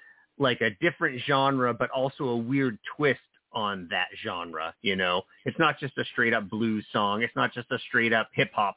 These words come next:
song or whatever. It's, it's just whatever weird nonsense that either Sparks or Ween. Uh, I agree that that's probably the best comparison. Sparks, Ween, they're, uh,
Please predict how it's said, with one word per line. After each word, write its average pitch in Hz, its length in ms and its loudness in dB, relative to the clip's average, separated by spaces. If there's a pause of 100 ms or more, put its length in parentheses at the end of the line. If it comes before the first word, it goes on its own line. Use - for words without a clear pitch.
song 110 400 4
or 98 160 2
whatever. 101 520 2 (260)
It's, - 160 -2 (100)
it's 156 180 -2 (100)
just 135 180 4 (460)
whatever 117 520 4
weird 113 420 0
nonsense 107 580 -2 (100)
that 95 220 4 (600)
either 104 480 2 (360)
Sparks 120 420 0 (100)
or 107 320 0
Ween. 120 640 -2 (200)
Uh, 110 160 -2
I 135 160 4
agree 120 360 0
that 120 220 -4
that's 127 200 0 (200)
probably 120 280 -2
the 92 140 -6
best 95 260 -6
comparison. 90 540 -8 (120)
Sparks, 101 380 0
Ween, 104 420 -2 (100)
they're, 98 280 6
uh, 90 200 6